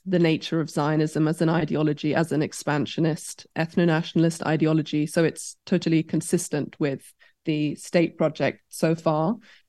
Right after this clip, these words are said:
Uh, and, you know, what we're seeing is just, uh, Nakba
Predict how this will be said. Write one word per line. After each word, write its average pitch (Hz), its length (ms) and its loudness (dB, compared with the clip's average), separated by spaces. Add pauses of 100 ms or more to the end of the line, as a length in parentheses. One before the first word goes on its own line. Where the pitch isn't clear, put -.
Uh, 156 280 2
and, 156 260 0 (240)
you 180 80 2
know, 156 100 2
what 175 140 4
we're - 100 -2
seeing 160 340 0
is - 120 -8
just, - 400 -8 (440)
uh, - 200 -6 (100)
Nakba 151 680 0